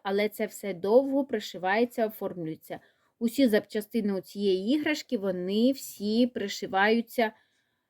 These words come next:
е, до основи, до голови, до тіла. В мене таких малючків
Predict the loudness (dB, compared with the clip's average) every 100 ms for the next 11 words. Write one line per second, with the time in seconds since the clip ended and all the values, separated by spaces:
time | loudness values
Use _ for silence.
0 | _ -12 -4 -2 -2 -4 0 6 8 8
1 | 4 -6 -6 -8 -4 -4 -4 -4 -2 0
2 | 2 0 -4 -10 -8 -6 0 4 4 4
3 | -4 -12 -10 -4 -4 -6 -6 -4 -4 -8